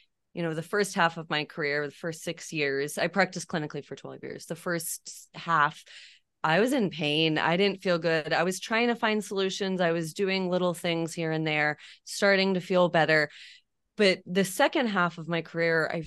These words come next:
I realized was completely different. The way I talked to my patients, my, like, patient communication, um,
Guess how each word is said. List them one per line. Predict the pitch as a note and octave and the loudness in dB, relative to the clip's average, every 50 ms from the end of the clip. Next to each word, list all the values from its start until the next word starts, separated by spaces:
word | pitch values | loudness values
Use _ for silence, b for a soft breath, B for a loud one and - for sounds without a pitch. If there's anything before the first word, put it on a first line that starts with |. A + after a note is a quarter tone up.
| - _ - | -8 _ -4
I | - F3+ | -2 -2
realized | E3 D#3+ D#3 F#3 A#3 B3+ C4+ A#3+ F#3+ F3 D#3+ - E3+ E3 E3 D#3+ - - - | -2 -2 0 2 2 4 6 6 6 4 4 2 0 -2 -2 -2 -8 -12 -8
was | - F3 F3 E3+ | -6 -4 -4 -2
completely | - - G3 - G#3 G3 - D3 E3+ | -2 -2 0 4 4 4 4 4 2
different. | D#3+ E3 D#3 - D#3 B2 G#2 - - E3+ | 0 0 -2 -2 -4 -6 -6 -8 -10 -8
The | E3 F3 E3 E3 E3 | -4 -2 0 0 0
way | D#3+ F3 F3+ F#3 F#3 F3+ F3+ E3 | 0 2 2 2 4 4 2 2
I | - E3 | 0 0
talked | D#3+ - E3+ E3 D#3+ - - - | -2 -2 -4 -4 -4 -6 -12 -10
to | - D#3 | -8 -8
my | C#3+ C3+ | -8 -4
patients, | - A#3 A#3+ A3 - - G#3+ F#3+ F3+ F3 F3 F3 - | -2 0 0 0 0 2 2 2 2 0 -2 -4 -4
my, | F3 D#3 D#3 D3 D3 C#3+ C#3+ D3 D3 - - - | -4 -2 -2 0 0 0 0 -2 -2 -4 -8 -8
like, | E3 D3+ C#3 - | -8 -8 -8 -8
patient | - D#3 D#3+ D3+ - - D#3+ D3 - | -8 -8 -8 -6 -6 -6 -8 -8 -10
communication, | D3+ D#3+ E3+ F3 E3 D#3 E3 - - - A3+ A#3+ G#3+ - - A3 G#3 F#3+ F3+ E3+ D#3+ E3 B B B B B B B B B B B | -12 -12 -12 -10 -10 -10 -12 -12 -8 -6 -4 -2 -2 -2 -2 0 0 2 0 0 -2 -4 B B B B B B B B B B B
um, | - F3 E3+ E3+ E3 E3 D#3 D#3 D#3 D#3 | -4 -2 0 0 0 -2 -2 -2 -4 -6